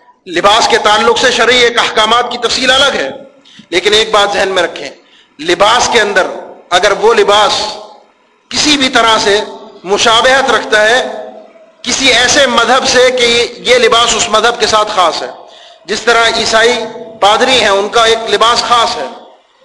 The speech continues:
خاص لباس، اگر وہ لباس انسان یہاں پر پہنے یا ان کے ملکوں میں جا کر پہنے،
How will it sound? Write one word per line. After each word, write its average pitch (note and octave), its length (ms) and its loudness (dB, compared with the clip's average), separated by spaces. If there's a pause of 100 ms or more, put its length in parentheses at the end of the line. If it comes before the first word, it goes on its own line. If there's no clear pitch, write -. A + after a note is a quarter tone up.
(720)
خاص A#3+ 380 2
لباس، G#3 260 2 (440)
اگر G#3 220 0 (100)
وہ C#4+ 140 6
لباس A#3 440 2
انسان A3 440 -2
یہاں A#3 240 2
پر C#4+ 140 2
پہنے A3 300 0
یا G#3+ 140 2
ان C#4+ 220 2
کے D#4 100 2
ملکوں C#4 320 2
میں A#3 120 2
جا G#3 180 2
کر G3+ 120 0
پہنے، G3 340 0